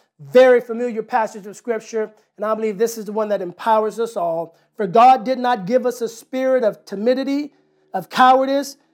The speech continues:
of craving and cringing fear, but he has given us a spirit of power and of love and of a calm and well-balanced mind and discipline and self-control." Now, that was the amplified version,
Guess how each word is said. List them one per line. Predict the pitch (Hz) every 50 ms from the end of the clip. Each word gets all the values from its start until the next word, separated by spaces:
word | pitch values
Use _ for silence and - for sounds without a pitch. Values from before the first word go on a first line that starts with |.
| _ _
of | 196 190 - _
craving | - - 254 254 262 269 269 277 277 277 233
and | 214 202 -
cringing | - - 269 269 277 277 254 220 247 294 285 285 -
fear, | - - - 339 339 311 247 - - - _ _ _ _ _ _ _ _ _ _ _ _ _ -
but | -
he | 233 254
has | 247 208 180
given | 170 247 269 254 262
us | 262 254 254 254 226
a | 196
spirit | - - _ 269 262 247 226
of | 220 - _
power | - - 294 269 240 202 165 139 - - _ _ _ _ _
and | - 208
of | 185 185
love | 190 208 233 262 254 226 190 175 160 151 - _ _ _ _ _
and | 208 208
of | 196
a | 196 180
calm | - _ - - 262 269 277 277 285 285 285 285 285
and | - 214 214 208 175
well-balanced | 202 226 247 254 262 262 254 220 180 151 233 233 233 226 226 233 233 233 226 226 - -
mind | 196 196 220 226 214 190 175 160 156 160 160 165 170 _ _ _ _ _ _ _ _ _ _ -
and | 180 175 175 160 156
discipline | 247 254 240 - 226 - - 247 233 233 233 233 _
and | - 170 175
self-control." | 165 - - - 202 196 190 190 _ - 196 190 175 - 202 175 170 160 160
Now, | 170 180 185
that | 269 277 254
was | 240 180
the | 247 -
amplified | 233 233 240 233 226 220 220 - 247 233 233 226 180 180
version, | 226 233 220 208 - 220 220 208